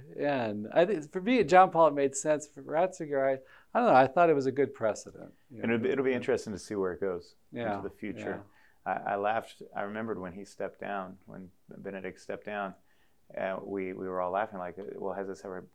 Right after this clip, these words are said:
Speaker 2: happened before?
Speaker 1: Yeah.
Speaker 2: Like, when was the la-, uh, do we have any precedents for this?
Speaker 1: Yeah,
Speaker 2: What, what do
Speaker 1: yeah.
Speaker 2: we do in a situation like this?"
Speaker 1: Uh-huh.
Speaker 2: And we all rejoiced in being Catholic, because what other Christian organization or
Speaker 1: Uh-huh.
Speaker 2: church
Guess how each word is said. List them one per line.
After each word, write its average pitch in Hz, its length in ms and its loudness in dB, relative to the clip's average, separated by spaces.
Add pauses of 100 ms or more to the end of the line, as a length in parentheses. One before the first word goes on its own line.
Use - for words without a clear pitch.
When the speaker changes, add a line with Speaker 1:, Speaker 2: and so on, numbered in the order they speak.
Speaker 2:
happened - 320 -6
before? - 420 -14
Speaker 1:
Yeah. 107 60 -14
Speaker 2:
Like, 101 140 -10
when 104 120 -8
was 104 100 -12
the 101 80 -12
la-, 98 60 -8 (140)
uh, - 160 -10 (220)
do 104 100 -10
we 107 60 -4
have 110 100 -4
any 107 140 -8
precedents 110 500 -6
for 175 220 4
this? 101 140 2
Speaker 1:
Yeah, 101 80 0
Speaker 2:
What, 120 220 0
what 127 140 4
do 143 60 2
Speaker 1:
yeah. 120 120 2
Speaker 2:
we - 0 -
do 151 280 2
in 107 80 -2
a 98 40 -6
situation 110 500 -4
like 95 180 -4
this?" 107 360 0
Speaker 1:
Uh-huh. 107 140 -14 (200)
Speaker 2:
And 104 100 -2
we 113 60 2
all 131 140 6
rejoiced 98 460 0
in 95 80 -10
being 87 180 -8
Catholic, 90 360 -4
because 95 180 -6
what 123 160 0
other 107 280 -4 (340)
Christian - 360 -8
organization 90 920 -6
or 82 120 -10
Speaker 1:
Uh-huh. - 100 -20
Speaker 2:
church 95 460 -4